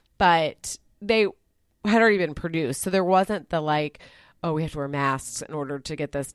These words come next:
you know, done," or anything. It was like, it was just more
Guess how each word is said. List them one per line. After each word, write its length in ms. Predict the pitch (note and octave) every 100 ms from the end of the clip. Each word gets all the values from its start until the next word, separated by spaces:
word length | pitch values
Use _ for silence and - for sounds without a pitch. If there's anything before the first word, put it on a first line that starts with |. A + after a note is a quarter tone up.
| -
you 120 | F3+
know, 180 | E3 C3
done," 360 | E3 D#3 C#3+
or 140 | D3 C#3
anything. 380 | C#3+ D3 C#3 C#3+
It 100 | G2+
was 140 | C#3
like, 260 | D3+ C3 - _ _
it 60 | F3+
was 140 | E3
just 180 | E3 D#3
more 220 | E3+ D3+